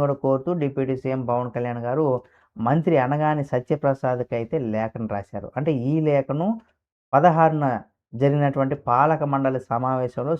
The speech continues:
సభ్యులు కూడా చర్చించారు. తిరుమల కొండపైన భూమి లభ్యత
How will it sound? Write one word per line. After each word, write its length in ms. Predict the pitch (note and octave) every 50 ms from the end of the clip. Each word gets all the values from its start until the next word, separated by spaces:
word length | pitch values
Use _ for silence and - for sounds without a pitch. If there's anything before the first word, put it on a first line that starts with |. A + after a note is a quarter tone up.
| - -
సభ్యులు 320 | C3 A#2 A#2+ A#2+ B2 B2 B2+
కూడా 140 | D3 D3 C#3+ -
చర్చించారు. 720 | B2+ A2+ - - A2+ G#2+ G2+ - G#2 G2+ G2 A#2+ C#3+ D#3 D3+ A#2+ G#2 - _ _ _ _ _ _ _ _ _ _ _ _ _
తిరుమల 360 | G#3+ A3 A#3 A#3 A3+ A3 G#3 F3 - - - _ _
కొండపైన 420 | - D3 D#3 D#3+ D#3 D#3 D3+ D3+ E3 F3 D#3+ C#3 C3
భూమి 440 | C#3 D3+ D#3+ E3 E3 D#3+ D3+ C3+ G2+ - - _ _ _ _ _ _ _ _ _ _
లభ్యత 440 | A#2 A#2+ C#3+ D3 D3+ E3 F3 E3+ F#3